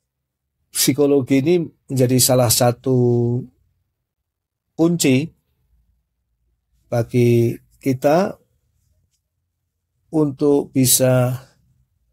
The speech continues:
menjalankan misi para nabi, sholawatullah wassalamualaihi, dalam mem-, meng-, mengajak umat manusia, terutama dari diri kita sendiri,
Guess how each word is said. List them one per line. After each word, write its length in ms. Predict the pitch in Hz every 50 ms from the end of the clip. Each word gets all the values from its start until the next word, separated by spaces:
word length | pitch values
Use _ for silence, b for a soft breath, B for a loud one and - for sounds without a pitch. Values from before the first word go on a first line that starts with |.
| _ _ _ _ _ _ _ _ _ _ _ _ _ _ _ _ _ _ -
menjalankan 560 | 135 131 127 127 127 127 131 131 143 143 143
misi 720 | 135 135 123 127 - 135 131 131 127 127 123 123 - - _ _
para 240 | - 123 117 120 117
nabi, 640 | 117 120 117 110 - - 131 139 156 175 185 202 208
sholawatullah 640 | - - 127 123 117 120 - 123 120 113 110 107
wassalamualaihi, 920 | 107 - - 113 110 110 110 107 110 110 110 117 113 110 113 123 143 170 175
dalam 400 | - 120 113 113 135 151 135 - _ _ _ _ _ _ _ _ _ _ _ _ _ _ _ _ _ _ _ _ _ _ -
mem-, 440 | 135 131 127 120 120 120 117 120 - _ _ -
meng-, 440 | 139 127 127 123 123 120 123 - - _ _ _ _ _ _ _ _ -
mengajak 720 | 123 120 117 123 135 139 139 131 - 139 143 156 - -
umat 320 | - 131 127 135 127 127
manusia, 640 | 127 120 127 135 131 131 - 127 123 143 156 151 - - _ -
terutama 360 | 139 135 131 143 139 156 156
dari 240 | 143 131 117 113 107
diri 240 | - 151 175 165
kita 240 | - 127 120 - 110
sendiri, 400 | - - - 113 110 123 147 165